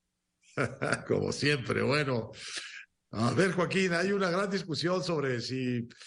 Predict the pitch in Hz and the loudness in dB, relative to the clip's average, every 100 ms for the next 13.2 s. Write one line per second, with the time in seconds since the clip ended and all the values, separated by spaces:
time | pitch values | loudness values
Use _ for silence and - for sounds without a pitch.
0 | - _ - 123 123 123 117 117 - 190 | -20 _ -8 0 2 2 0 -2 0 2
1 | 196 190 147 131 123 120 117 127 185 185 | 4 2 2 0 0 0 0 0 -2 0
2 | 170 156 131 131 113 101 98 _ _ _ | 0 0 -2 -2 -4 -6 -12 _ _ _
3 | _ - 135 110 113 107 98 - - _ | _ -8 -2 0 0 0 -2 -8 -16 _
4 | - - - _ _ - 117 - - 117 | -20 -20 -20 _ _ 0 2 2 2 2
5 | - 147 151 - 151 147 127 120 120 156 | 2 2 2 2 2 2 2 2 0 0
6 | 160 143 127 147 170 196 185 175 135 120 | 2 0 -2 -2 2 2 0 -2 -2 -2
7 | 160 143 135 160 - - 151 135 120 143 | -2 -2 0 -2 -2 -4 0 0 -2 -2
8 | 139 147 135 120 117 139 131 123 110 - | 0 0 0 2 2 2 2 0 0 -6
9 | - - - 143 127 156 160 185 139 135 | -20 -14 -4 -2 2 2 4 2 2 0
10 | 127 123 147 147 160 147 131 117 113 143 | 2 2 0 0 -2 -2 -2 -2 0 -2
11 | 123 117 120 117 107 117 107 110 110 110 | -4 -4 0 0 0 -2 -2 -2 -4 -4
12 | - - - - 135 147 139 135 160 156 | -12 -20 -16 -2 2 2 2 2 0 0
13 | 127 | -2